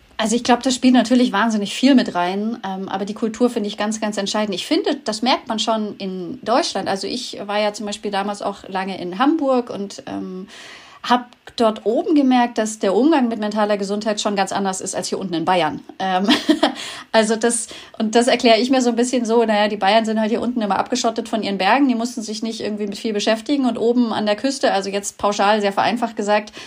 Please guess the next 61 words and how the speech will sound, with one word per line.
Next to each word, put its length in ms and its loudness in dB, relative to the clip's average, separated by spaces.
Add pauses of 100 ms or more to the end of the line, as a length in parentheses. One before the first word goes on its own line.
(120)
da 120 -2
war 120 4
man 120 4
immer 160 2
konfrontiert 600 0
mit 180 -4
anderen 480 0
Themen, 260 0
mit 140 -4
anderen 240 -2
Dingen, 180 2
mit 140 -4
anderen 220 -2
Menschen, 300 -2
die 100 -6
halt 140 -4
übers 240 -6
Wasser 260 -2
kamen. 540 -2 (580)
Und 160 2
es, 320 -2
es 160 -6
ist 220 -4
aber 240 4
auch 80 -2
einfach, 280 -2
dass 340 -8
noch 220 -2
gerade 200 -4
in 80 -4
Osteuropa 560 0
sind 200 0
Kulturen, 640 2
wo 120 0
zum 180 -8
Beispiel 280 -6
gewisse 340 -2
Männlichkeitsbilder 1400 0
einfach 320 -6
noch 200 -6
viel 280 2
präsenter 760 -2
sind. 320 -6
Und 120 -8
das 100 -8
beeinflusst 460 -4
natürlich 320 -8
die 80 -8
Kultur. 420 0
Wenn 140 -2
da 100 -2
die 80 -4
Politik 480 -6
noch 140 -6
ihr 100 -2
Übriges 400 -6
tut, 220 -8
na 140 -6
dann 280 -4
vielen 320 -6
Dank. 360 -2